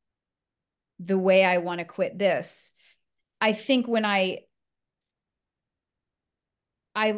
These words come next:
I enjoy doing the research. I enjoy, um, I'm learning to enjoy the writing aspect of it. Um,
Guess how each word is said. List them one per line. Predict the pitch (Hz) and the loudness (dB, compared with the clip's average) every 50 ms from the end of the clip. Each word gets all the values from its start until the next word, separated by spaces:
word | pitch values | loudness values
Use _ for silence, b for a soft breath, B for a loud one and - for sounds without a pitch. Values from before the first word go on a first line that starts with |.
| - - | -4 -4
I | - 214 214 202 208 208 214 - - | -2 -2 -2 -2 -4 -6 -8 -8 -6
enjoy | 220 214 208 185 208 220 233 240 240 240 | -4 -4 -4 -2 0 2 2 4 2 2
doing | 208 240 233 226 220 | 0 -2 -4 -4 -4
the | 214 202 | -4 -6
research. | 185 196 202 208 196 - 233 226 220 220 226 226 - - - - | -6 -8 -8 -8 -8 -6 -6 -6 -6 -6 -8 -8 -12 -12 -8 -4
I | - 196 | -4 -2
enjoy, | 190 185 185 190 180 190 202 202 208 208 208 208 208 202 180 - - _ _ _ _ _ _ _ - | -2 -2 -4 -4 -4 -4 -2 -2 0 2 2 2 0 0 -4 -6 -10 _ _ _ _ _ _ _ -8
um, | 202 202 185 180 175 170 170 160 175 190 190 - _ _ _ _ _ _ _ _ _ _ _ _ _ _ _ _ - | -6 -4 -2 -2 -4 -4 -6 -8 -8 -10 -12 -14 _ _ _ _ _ _ _ _ _ _ _ _ _ _ _ _ -4
I'm | 214 208 202 190 196 | 0 0 0 0 0
learning | 202 208 208 220 220 220 214 202 | 0 0 0 0 0 -2 -4 -4
to | - 226 202 | -6 -4 -4
enjoy | 196 190 180 196 190 190 190 185 | -4 -4 0 2 2 2 4 2
the | 175 165 | 0 -2
writing | 180 180 180 185 190 190 190 180 | 0 0 0 0 0 -2 -4 -4
aspect | 180 185 185 - - - 185 185 185 - | -6 -6 -8 -8 -6 -6 -6 -6 -2 -4
of | 190 180 | -2 0
it. | 185 185 180 185 - - - _ _ _ _ _ _ _ _ _ - | 2 4 4 2 2 -2 -10 _ _ _ _ _ _ _ _ _ -8
Um, | - 185 180 175 170 165 151 147 - - - 196 | -6 -4 -4 -4 -4 -4 -6 -6 -8 -10 -12 -16